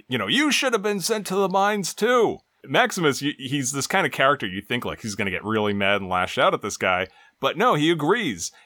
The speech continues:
and he tries to use that point to undermine the rule of Black Bolt. Uh, this is right out of the comics. You know, his brother's always, you know, he wants to usurp the throne of,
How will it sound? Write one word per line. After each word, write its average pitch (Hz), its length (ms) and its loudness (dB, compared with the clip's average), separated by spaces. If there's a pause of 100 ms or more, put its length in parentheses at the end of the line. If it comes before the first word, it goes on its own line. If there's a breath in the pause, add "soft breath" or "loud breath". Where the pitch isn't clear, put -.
(120)
and 117 160 0
he 117 100 -4
tries 233 480 0
to 170 140 -2
use 165 400 -2
that 151 260 0
point 101 460 -4
to 123 240 -4
undermine 135 580 2
the 117 100 0
rule 104 320 0
of 98 140 -4
Black 120 340 -2
Bolt. 57 440 -12 (280)
Uh, 90 140 -2
this 131 220 0
is 110 120 -4
right 110 200 4
out 101 160 4
of 87 160 -8
the 92 100 0
comics. 85 580 -6
You 92 120 -6
know, 85 100 -2
his 95 140 -6
brother's 95 500 -2
always, 87 440 -4 (340)
you - 120 -18
know, - 80 -20
he 107 60 -10
wants 101 320 -2
to 92 240 -6
usurp 107 540 -2
the 101 100 -4
throne 98 480 0
of, 87 220 -6